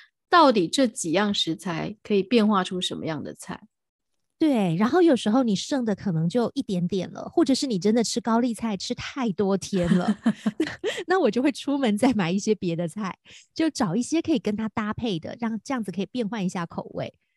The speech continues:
Speaker 1: 没错。
Speaker 2: 然后呢，你会开始有新的食材要去想要怎么解决，怎么变化。
Speaker 1: 嗯，嗯，
Speaker 2: 但是我觉得其实这个过程是很有趣的。
Speaker 1: 嗯。嗯，对，
Speaker 2: 就是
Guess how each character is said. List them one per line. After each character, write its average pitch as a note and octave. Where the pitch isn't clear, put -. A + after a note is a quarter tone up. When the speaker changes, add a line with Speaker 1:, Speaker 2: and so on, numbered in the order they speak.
Speaker 1:
没 A3
错。 F#3+
Speaker 2:
然 G3+
后 C4
呢， A3
你 A3
会 C4+
开 C4+
始 B3+
有 A#3
新 C4
的 D4
食 A3
材 B3
要 A3+
去 A#3+
想 -
要 G#3+
怎 G#3+
么 F#3+
解 F3+
决， F3
怎 G3
么 F#3+
变 G#3+
化。 A3
Speaker 1:
嗯， G#3
嗯， F#3+
Speaker 2:
但 G3
是 F#3
我 G3
觉 G3+
得 A3
其 -
实 C4+
这 D#4+
个 C#4+
过 B3+
程 F#3
是 A3
很 F3+
有 F#3+
趣 F3
的。 -
Speaker 1:
嗯。 -
嗯， G3+
对， E3
Speaker 2:
就 A3+
是 A3